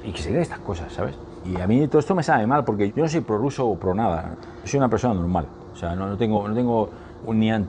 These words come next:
ni antipatía ni nada. O sea, a mí ni me caen bien los rusos ni me dejan de caer bien.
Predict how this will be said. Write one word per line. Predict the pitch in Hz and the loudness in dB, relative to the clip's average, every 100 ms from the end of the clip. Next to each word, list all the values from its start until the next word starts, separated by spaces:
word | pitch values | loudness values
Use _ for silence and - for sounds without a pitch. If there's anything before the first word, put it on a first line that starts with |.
| - | -4
ni | 101 107 104 101 98 | -2 0 2 0 0
antipatía | 98 95 110 98 151 175 208 185 | -2 -2 0 0 0 0 0 -2
ni | 107 | -2
nada. | 101 127 143 113 - 85 | -2 0 0 -2 -12 -6
O | |
sea, | - 101 | -2 -2
a | 101 | -2
mí | 110 147 - - | -2 -2 -4 -2
ni | 110 113 | 2 2
me | 107 101 | 2 2
caen | 143 165 | 0 2
bien | 160 160 | 0 2
los | 147 | 2
rusos | 180 208 | 0 0
ni | 175 131 | 0 2
me | 113 | 2
dejan | 107 135 135 | 2 -2 -2
de | 110 | -2
caer | 95 95 87 | 0 0 -2
bien. | 98 196 | -2 -4